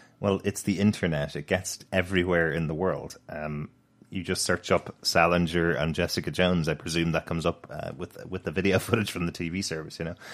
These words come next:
Not that difficult, but I like this idea that she's getting to this small town that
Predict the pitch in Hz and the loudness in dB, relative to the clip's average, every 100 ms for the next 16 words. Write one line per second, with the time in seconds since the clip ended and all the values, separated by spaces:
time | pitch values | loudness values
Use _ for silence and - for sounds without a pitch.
0 | - - 104 92 85 - 87 101 82 82 | -8 0 2 4 2 0 -2 -4 -4 -2
1 | 90 101 107 - - - - 98 - 90 | 4 4 4 0 -18 -20 -2 0 6 6
2 | 90 98 80 - 85 87 92 90 87 - | 6 4 4 -2 0 4 4 2 0 2
3 | 90 82 - 85 90 85 80 76 | 2 2 4 4 4 2 2 0